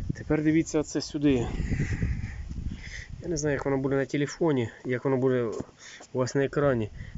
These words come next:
Дивіться, ошметки всякого барахла прилипло. Бачите, оці ось. І що не коснись, усе таке. Ви, ви не, ви даже не можете собі представити.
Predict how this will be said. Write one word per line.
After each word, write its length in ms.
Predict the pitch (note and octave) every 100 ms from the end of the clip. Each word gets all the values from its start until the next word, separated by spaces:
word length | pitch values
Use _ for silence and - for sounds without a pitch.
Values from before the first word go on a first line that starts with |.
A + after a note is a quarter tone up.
| -
Дивіться, 280 | D3 D#3 B2+
ошметки 460 | - E3 F3+ -
всякого 460 | A#2+ - C#3 C#3+ C3
барахла 540 | C3 C#3 - C#3+ B2+
прилипло. 540 | G#2+ B2+ B2+ A#2+ G#2 A2
Бачите, 420 | D3 C3+ A#2 A#2
оці 320 | G#2+ - A2+
ось. 240 | G#2 - - - - - - - - - _ - -
І 100 | B2+
що 200 | - F3
не 120 | D#3
коснись, 520 | D3+ C3 E3+ F3+ -
усе 320 | B2+ - D3+
таке. 380 | C3 G#2+ G#2 F#2+ -
Ви, 200 | A2+ G#2+
ви 240 | A2+ A#2+ C#3
не, 180 | C#3+ B2
ви 400 | A#2+ C3 C3 D3+
даже 220 | D#3 C#3+
не 60 |
можете 300 | D#3 E3 -
собі 120 | - -
представити. 460 | C#3 - B2+ G#2